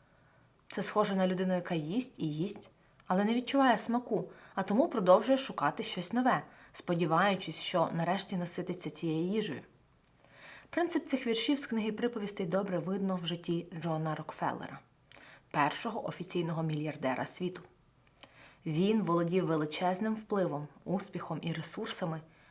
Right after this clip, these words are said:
яких прагнули мільйони людей. Та коли йому було трохи за п'ятдесят, його здоров'я почало стрімко погіршуватися. Під тиском колосальної відповідальності і постійної тривоги він страждав на безсоння, втрату волосся,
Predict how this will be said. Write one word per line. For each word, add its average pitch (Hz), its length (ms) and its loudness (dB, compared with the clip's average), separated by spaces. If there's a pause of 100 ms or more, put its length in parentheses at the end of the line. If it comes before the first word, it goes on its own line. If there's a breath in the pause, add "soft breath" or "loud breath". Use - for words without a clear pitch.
(100)
яких 175 300 -4
прагнули 175 580 -2
мільйони 156 420 -2
людей. 180 440 -8 (1080 soft breath)
Та 196 100 -6
коли 262 240 8
йому 294 220 8
було 233 320 4
трохи 208 420 0
за 170 120 0
п'ятдесят, 170 840 -2
його 170 240 -2
здоров'я 180 440 0
почало 170 360 -6
стрімко 160 420 -6
погіршуватися. 160 840 -10 (840 loud breath)
Під 208 160 -4
тиском 285 380 2
колосальної 240 600 4
відповідальності 180 840 -2
і 165 40 -4
постійної 196 520 -2
тривоги 165 560 -4 (500 soft breath)
він 190 100 0
страждав 165 440 -2
на 160 100 -4
безсоння, 185 680 -2 (360 loud breath)
втрату 165 400 -4
волосся, 160 680 -2